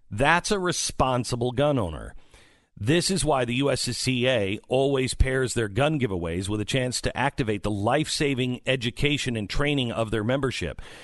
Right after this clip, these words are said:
The U S C C A fully dedicated to education, training, and legally protecting responsible gun owners like you and me. Right now, they're giving away free guns every single day just to introduce themselves to you if you're a responsible gun owner. Every day in August,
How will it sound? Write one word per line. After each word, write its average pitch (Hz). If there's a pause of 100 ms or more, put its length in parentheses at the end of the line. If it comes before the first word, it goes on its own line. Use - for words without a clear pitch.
(120)
The 117
U 151
S 175
C 160
C 151
A 120
fully 202
dedicated 120
to -
education, 85
training, 139
and 87
legally 185
protecting 107
responsible 135
gun 92
owners 92 (340)
like 117
you 120
and 104
me. 78 (340)
Right 156
now, 175
they're 165
giving 156
away 143
free 175
guns 165
every 156
single 165
day 127
just 120
to 143
introduce 135
themselves 123
to 123
you 131
if 143
you're 117
a 107
responsible 113
gun 120
owner. 139 (360)
Every 160
day 143
in 135
August, 165